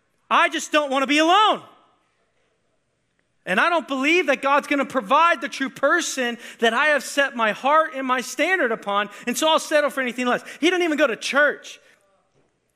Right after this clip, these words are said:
But hey, at least he's nice. He pays for dinner. Right? She speaks kindly to me.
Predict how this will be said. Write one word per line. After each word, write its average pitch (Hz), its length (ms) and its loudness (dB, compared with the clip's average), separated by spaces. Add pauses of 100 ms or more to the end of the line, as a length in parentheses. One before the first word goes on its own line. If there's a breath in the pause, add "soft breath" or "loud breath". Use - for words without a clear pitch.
But 226 120 2
hey, 277 400 0 (100)
at 196 140 -2
least 277 200 -2
he's 254 140 -4
nice. 311 600 -2 (1040)
He 247 100 -4
pays 294 260 -2
for 277 120 -8
dinner. 330 480 -2 (1900)
Right? 269 320 0
She 262 200 -6
speaks - 580 -6
kindly 320 560 -2
to 269 160 -6
me. 277 560 -4